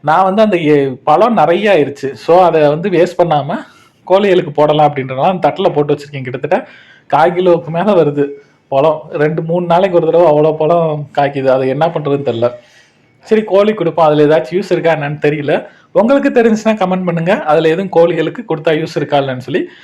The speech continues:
கோழிக வந்து, சில கோழிகள் சாப்பிடுது, சில கோழிகள் சாப்பிட மாட்டேங்குது. ஆனா, ஓ, சாப்பிட்ருது. நம்ம அங்கிட்டு போயிட்டு வந்து பார்த்தோம்னா எதுவுமே இருக்கிறது இல்ல. எப்படினாலும் சாப்பிட்றதுக்கு பார்க்கலாம்.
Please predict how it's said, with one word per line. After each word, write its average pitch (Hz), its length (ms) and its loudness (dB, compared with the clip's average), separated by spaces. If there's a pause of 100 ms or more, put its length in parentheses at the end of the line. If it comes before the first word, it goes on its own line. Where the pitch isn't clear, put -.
(200)
கோழிக 247 360 2
வந்து, 196 280 -2
சில 214 240 2
கோழிகள் 220 420 2
சாப்பிடுது, 180 360 0
சில 185 240 0
கோழிகள் 175 320 0
சாப்பிட 156 260 -2
மாட்டேங்குது. 135 500 -6 (280)
ஆனா, 339 400 -2 (280)
ஓ, 156 160 -8 (120)
சாப்பிட்ருது. 208 580 2
நம்ம 160 240 -2
அங்கிட்டு 175 140 -6
போயிட்டு 220 300 0
வந்து 214 200 0
பார்த்தோம்னா 190 440 -2
எதுவுமே 185 300 0
இருக்கிறது 175 340 -2
இல்ல. 160 280 -2 (560)
எப்படினாலும் 226 460 0
சாப்பிட்றதுக்கு 190 680 0 (380)
பார்க்கலாம். 220 500 0